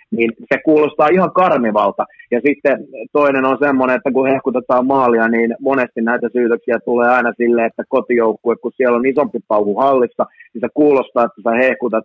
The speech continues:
sen, sen kotijoukkueen maalia huomattavasti enemmän. Mutta hiljaisessa hallissa se, myöskään se äänenpaino ei sitten tuommoisessa ottelussa, niin ei vaan nouse niin korkealle. Että siellä on aika monta, monta tekijää, mutta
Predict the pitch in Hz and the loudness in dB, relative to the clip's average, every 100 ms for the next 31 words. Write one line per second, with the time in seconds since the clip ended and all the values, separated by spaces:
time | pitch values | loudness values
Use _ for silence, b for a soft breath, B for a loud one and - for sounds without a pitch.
0 | - 117 120 - 123 117 113 _ - 135 | -2 -2 -4 -6 -4 -2 -4 _ -2 0
1 | 127 120 110 - 107 107 120 113 107 104 | 2 2 0 -2 -4 0 0 2 2 0
2 | 113 123 113 - 110 104 - 113 113 110 | 2 0 0 -4 -4 -4 0 0 0 0
3 | 101 95 - b b - 117 - 117 135 | -4 -6 -8 b b -4 -2 0 2 2
4 | 123 110 - 117 127 120 113 113 107 113 | 2 -2 -2 0 2 2 0 -4 -2 -2
5 | - 123 120 113 113 110 117 110 - - | -2 -2 -2 -2 -2 -2 -2 -4 -6 -4
6 | 123 113 104 - 101 104 110 113 110 110 | -2 0 -2 -2 -2 -2 0 0 -2 -4
7 | - 110 113 120 - 117 117 117 107 104 | -4 -6 -6 -10 -8 -6 -2 -2 -2 -6
8 | - 113 113 - 104 92 101 101 98 - | -2 -2 -2 -2 -4 -4 -6 -4 -6 -8
9 | b b _ - 107 107 120 127 123 117 | b b _ -4 0 2 2 2 2 2
10 | 113 113 127 117 113 113 110 104 120 113 | 2 2 2 0 0 0 0 0 0 2
11 | 123 127 127 123 120 101 - 135 135 117 | 2 2 2 2 2 0 0 0 0 0
12 | - 131 - 117 107 104 110 - | 0 0 2 2 2 2 0 -4